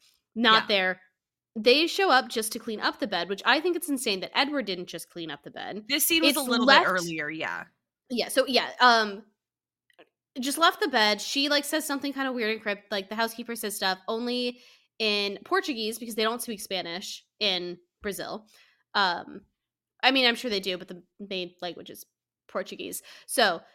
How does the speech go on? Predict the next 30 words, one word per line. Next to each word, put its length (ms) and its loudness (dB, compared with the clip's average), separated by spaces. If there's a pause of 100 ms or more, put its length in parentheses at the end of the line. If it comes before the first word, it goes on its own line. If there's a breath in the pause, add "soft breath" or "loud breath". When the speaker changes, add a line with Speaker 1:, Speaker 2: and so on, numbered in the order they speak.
Speaker 1:
speaks 680 0 (200)
Portuguese, 1000 0 (360)
cryptic 420 0
things. 640 -2 (160 soft breath)
The 80 -8
chicken 360 2
doesn't 280 2
seem 340 -2
done, 320 2
and 180 -4
Bella 280 0
seems 380 -2
interested 460 -6
in 160 -6
eating 360 -6 (400 soft breath)
the 80 -4
tiny 400 -4
bit 120 -2
of 200 -8
blood 340 -8
that's 200 -2
on 140 0
the 80 -2
chicken. 520 -2 (220 loud breath)
So 120 -8
she 160 0
essentially 640 -2 (340)
eats 440 -6 (160)
either 260 0
raw 340 2